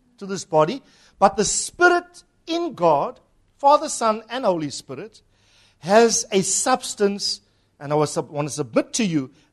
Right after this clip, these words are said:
that substance is called grace. I'll say it again. The grace of God is the most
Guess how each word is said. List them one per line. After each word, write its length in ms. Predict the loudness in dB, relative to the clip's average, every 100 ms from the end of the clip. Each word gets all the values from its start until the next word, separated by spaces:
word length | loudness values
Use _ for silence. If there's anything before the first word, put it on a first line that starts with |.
| -8
that 200 | -8 -6
substance 680 | -4 -4 -6 -10 -12 -12 -12
is 140 | -14
called 320 | -10 -8 -8
grace. 800 | -6 -6 -6 -6 -6 -6 -8 -12 -18 _ _ _ _ _ _ _ _ _ _ _ _ _ _ _
I'll 60 | -12
say 200 | -2 0
it 80 | 0
again. 300 | -2 -6 -10
The 100 | -14
grace 540 | -14 -6 -2 0 -2 -8
of 180 | -8 -6
God 400 | -6 -6 -8 -20 _ _ _ _ _ _ _ _ _ _ -8
is 200 | -6 -4
the 80 |
most 320 | 0 0 -2